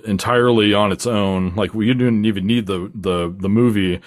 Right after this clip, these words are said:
And then all of a sudden somebody puts out a movie of your thing that you were thinking about before. And you're like, "I didn't have that in mind. I didn't have that in mind. I don't want that." You know what I mean? It's, it's already setting itself su-, up for failure in a way, like most kind of comic books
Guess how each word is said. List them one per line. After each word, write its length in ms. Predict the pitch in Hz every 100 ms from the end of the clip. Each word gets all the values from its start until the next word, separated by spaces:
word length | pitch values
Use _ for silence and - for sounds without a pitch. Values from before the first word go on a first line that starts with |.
| - - -
And 100 | 107
then 140 | 120
all 80 | 127
of 40 | 117
a 40 |
sudden 180 | 123 113
somebody 300 | 131 127 107
puts 200 | 113 87
out 240 | 95 131
a 60 | 113
movie 380 | 98 92 95 98
of 220 | 110 104
your 120 | 104
thing 320 | - 120 113
that 140 | 107 101
you 100 | 101
were 100 | 87
thinking 300 | 113 - 113
about 260 | 98 104
before. 520 | 92 - 104 110 117 - - - -
And 100 | 120
you're 80 | 127
like, 360 | 123 113 - _ - -
"I 140 | 123
didn't 200 | 127 139
have 200 | 113 98
that 220 | 95 107
in 40 | 110
mind. 360 | 104 98 104
I 60 | 127
didn't 160 | 143 95
have 160 | 90
that 180 | 95 110
in 80 | 95
mind. 440 | 90 90 98 92
I 60 | 127
don't 120 | 131
want 180 | 104 90
that." 340 | 110 107 95 110
You 100 | 123
know 80 |
what 40 | 110
I 20 |
mean? 260 | 113 113 113
It's, 340 | 104 - - - - - -
it's 140 | 113
already 480 | 165 165 127 104 90 85
setting 280 | - 147 117
itself 380 | 92 117 98
su-, 120 | - 120
up 320 | 95 110 110
for 300 | - 90 78
failure 520 | - 120 123 98 92
in 80 | 87
a 40 |
way, 300 | 85 104 87
like 160 | 82 85
most 260 | 104 98 -
kind 220 | 120 104
of 80 | 92
comic 320 | 120 101 90
books 280 | 85 -